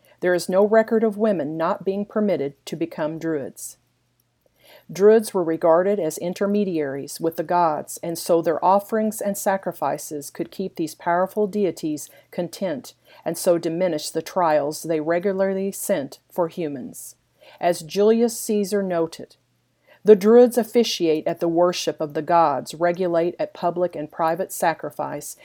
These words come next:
and rule on all religious questions. Large numbers of young men flock to them for instruction, and they are held in great honor by the people." Gaelic Wars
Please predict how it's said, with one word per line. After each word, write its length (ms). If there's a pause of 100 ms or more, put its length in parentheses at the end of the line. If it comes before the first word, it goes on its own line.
(140)
and 200
rule 280
on 220
all 340
religious 500
questions. 840 (520)
Large 440
numbers 400
of 120
young 320
men 200
flock 380
to 100
them 200
for 200
instruction, 760 (320)
and 140
they 140
are 100
held 380
in 100
great 340
honor 480
by 140
the 120
people." 500 (640)
Gaelic 420
Wars 540